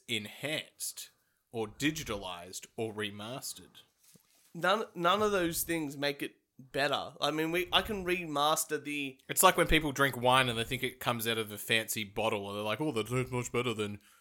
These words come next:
Speaker 1: you know, this crappy wine," which is the same wine
Speaker 2: I don't know
Speaker 1: in a
Speaker 2: enough
Speaker 1: crappy
Speaker 2: about,
Speaker 1: bottle.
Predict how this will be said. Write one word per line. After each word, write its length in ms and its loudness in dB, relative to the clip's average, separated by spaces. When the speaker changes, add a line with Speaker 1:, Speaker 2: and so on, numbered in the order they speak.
Speaker 1:
you 80 -10
know, 140 0
this 160 -6
crappy 300 2
wine," 280 -6
which 140 -10
is 100 -8
the 80 -6
same 260 0
wine 400 -2
Speaker 2:
I 100 10
don't 100 6
know 80 6
Speaker 1:
in 80 4
a 20 8
Speaker 2:
enough 80 2
Speaker 1:
crappy 280 6
Speaker 2:
about, 180 -4
Speaker 1:
bottle. 160 -12